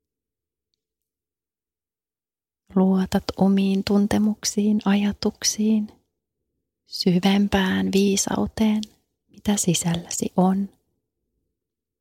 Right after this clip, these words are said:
Ja kun luotat sisäiseen ohjeistukseen, niin sun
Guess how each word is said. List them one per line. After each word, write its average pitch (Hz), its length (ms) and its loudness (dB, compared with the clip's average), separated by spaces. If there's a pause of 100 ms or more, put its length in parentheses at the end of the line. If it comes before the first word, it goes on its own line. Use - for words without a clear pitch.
(400)
Ja 254 80 2
kun 233 180 2
luotat 214 440 0 (300)
sisäiseen 196 840 0 (120)
ohjeistukseen, 196 1120 -2 (760)
niin 190 120 0
sun 196 200 0